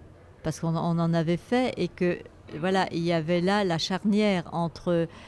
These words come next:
euh, une exigence de qualité,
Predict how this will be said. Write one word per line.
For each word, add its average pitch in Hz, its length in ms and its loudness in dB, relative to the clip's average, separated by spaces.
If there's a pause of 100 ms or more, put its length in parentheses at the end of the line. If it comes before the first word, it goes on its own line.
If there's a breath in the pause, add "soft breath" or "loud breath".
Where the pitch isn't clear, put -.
(260 loud breath)
euh, 151 1160 2
une 196 220 8
exigence 202 800 6
de 170 100 2
qualité, 185 680 4